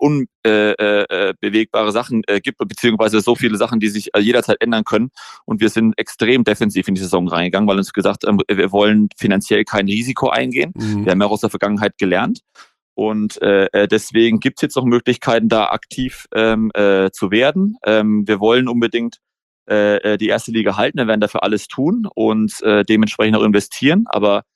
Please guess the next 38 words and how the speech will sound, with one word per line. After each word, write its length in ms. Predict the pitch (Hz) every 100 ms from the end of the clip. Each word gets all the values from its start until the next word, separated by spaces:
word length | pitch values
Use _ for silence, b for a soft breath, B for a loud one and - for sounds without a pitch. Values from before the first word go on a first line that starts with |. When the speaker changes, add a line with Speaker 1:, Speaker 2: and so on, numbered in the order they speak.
| _ _
Speaker 1:
alles, 400 | 104 123 135 -
äh, 180 | 117 117
so 220 | 107 120
investieren, 440 | 127 120 - - 113
damit 220 | 107 101
wir 80 | 110
in 140 | 101
dem 260 | 107 107 107
Rahmen, 340 | 98 95 98 98
äh, 140 | 98
durchkommen, 460 | 98 107 - 104 98
in 40 |
dem 160 | 95 92
wir 120 | 90
handeln 220 | 107 123
können. 300 | 110 120 110
Und, 340 | 90 95 - -
äh, 220 | 92 90
deswegen 520 | 95 - 98 95 95 B B B
haben 120 | 95
wir 80 | 98
da 120 | 92
noch 120 | 92 92
die 100 | 92
Mittel, 360 | 98 98 95 -
auch 200 | 92 107
wenn's, 280 | 95 -
äh, 360 | - 92 92 90
äh, 260 | - 87 90
gerade 360 | 87 87 87
während 200 | 85 87
Corona, 480 | - 87 87 87 85
äh, 160 | - 87
nicht, 300 | 87 - 85
nicht 100 | 90
so 80 | 69
einfach 220 | 78 -
ist. 180 | -